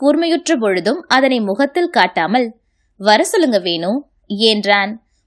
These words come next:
புரொடியூசரிடம், "ஓகே சஞ்சய், நீங்க சொன்ன மாதிரியே செஞ்சிடலாம். ஈவினிங் நம்ம மீட்டிங் ஸ்பாட்ல சந்திக்கலாம்." "ஓகே ருத்ரன்." தன் லேப்டாப்பை எடுத்துக்கொண்டு புறப்பட்டான் சஞ்சய்.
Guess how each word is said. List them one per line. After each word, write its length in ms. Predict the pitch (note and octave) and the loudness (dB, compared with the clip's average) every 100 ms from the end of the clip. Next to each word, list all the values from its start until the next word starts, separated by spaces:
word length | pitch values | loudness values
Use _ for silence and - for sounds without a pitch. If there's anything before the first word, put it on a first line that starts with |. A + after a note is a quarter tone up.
| - | -2
புரொடியூசரிடம், 760 | D4 D#4 G#4+ F4 G#3 F#3 A#3+ A3+ _ _ _ | 2 4 2 2 0 0 -2 -6 _ _ _
"ஓகே 280 | - D4 F4 - | 0 0 0 -2
சஞ்சய், 440 | F#3+ F3 F3 F3 F#3+ _ - | -2 -2 -4 -6 -10 _ -2
நீங்க 260 | B3 C4+ | 0 0
சொன்ன 280 | C4 A#3 E4+ | 0 0 0
மாதிரியே 380 | D#4 F#3+ G3+ E4+ | 0 0 -2 0
செஞ்சிடலாம். 520 | A#3+ G#3+ F#3+ F#3 F#3 - _ _ - | -2 -2 -2 -4 -6 -10 _ _ -4
ஈவினிங் 400 | C4+ F#4+ F#4+ G#4 | 0 2 0 -2
நம்ம 240 | D#4+ A#3 | 0 0
மீட்டிங் 360 | G3+ A3+ B3+ D4 - | -2 -4 -2 -4 -2
ஸ்பாட்ல 220 | F#3+ E3+ E4+ | -2 0 -2
சந்திக்கலாம்." 540 | B3 F#3+ F3+ F3+ F3 F3+ _ _ _ _ _ _ _ | -2 -4 -4 -4 -6 -8 _ _ _ _ _ _ _
"ஓகே 280 | A#3 C4+ - | 0 0 2
ருத்ரன்." 500 | D4+ G#3 F3 F#3+ F#3+ - _ _ - | 0 0 0 0 -2 -10 _ _ 0
தன் 180 | E4 E4 | 2 4
லேப்டாப்பை 600 | D#4 F4 - G4+ G4+ F4+ | 2 2 0 -2 0 0
எடுத்துக்கொண்டு 580 | A3 G#3+ C4+ C4+ B3+ | 0 -2 -2 -2 -2
புறப்பட்டான் 680 | D#4 G#3 G3+ G3 F3+ E3+ A#3+ - | 0 0 0 0 -2 -2 -2 -2
சஞ்சய். 520 | A3 F3+ F#3+ F#3+ - | -4 -2 -2 -2 -6